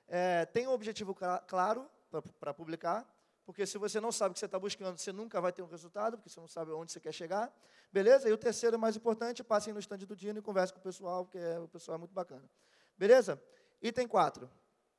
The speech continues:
Marketing de influência. Outro jargão brabo de marketing. O negócio entrou no, no, no nível hard, ali, todo mundo fala disso,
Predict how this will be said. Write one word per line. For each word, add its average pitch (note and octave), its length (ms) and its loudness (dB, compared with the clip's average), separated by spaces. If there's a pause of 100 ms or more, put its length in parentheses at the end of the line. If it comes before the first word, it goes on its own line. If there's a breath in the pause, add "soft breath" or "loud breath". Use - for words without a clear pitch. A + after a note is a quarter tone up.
(300)
Marketing A3+ 480 -2
de A3 80 -8
influência. D3+ 580 -4 (720)
Outro C4+ 540 4
jargão A3 760 -4 (360)
brabo G3+ 380 -2
de F#3 100 -12
marketing. D3 600 -10 (180)
O E3+ 80 -12
negócio A3 400 2
entrou G#3+ 260 4
no, G#3+ 580 4
no, G3 560 0
no F#3+ 100 -6
nível G3 320 -2
hard, F#3 340 -4
ali, F3+ 160 -2
todo F3+ 180 -14
mundo F#3 200 -12
fala F#3 280 -6
disso, F#3+ 540 -8